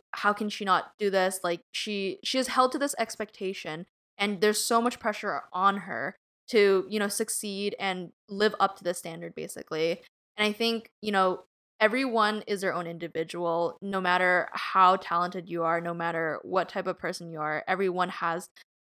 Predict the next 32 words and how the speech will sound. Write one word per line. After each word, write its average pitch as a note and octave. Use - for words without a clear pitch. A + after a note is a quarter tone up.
um, F#3+
some A#3
type C4
of F#3+
stressor F3+
in E3
their E3
lives, E3
and G3
I F3+
think G3+
it's G#3+
okay G#3
for C#3
that. F#2+
And A3
I A3
think, B3+
um, F#3
f-, -
in A3+
this A3+
situation, A3+
um, F3+
for G3+
someone, A3
like, F#3+
as G3+
talented A3
as G#3
Simone F#3
Biles, F3+